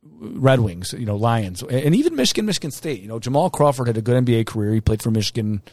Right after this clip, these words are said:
for a half a season. So what athletes played for our teams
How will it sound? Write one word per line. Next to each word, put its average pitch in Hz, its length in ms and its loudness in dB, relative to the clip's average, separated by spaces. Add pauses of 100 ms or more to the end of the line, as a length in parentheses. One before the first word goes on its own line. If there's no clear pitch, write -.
(180)
for 113 200 0
a 98 60 -2
half 104 280 -4
a 120 60 -4
season. 95 500 -6 (720)
So 131 200 2
what 123 460 4
athletes 123 760 -2 (340)
played 135 280 0
for 143 140 2
our 127 140 4
teams 110 680 -2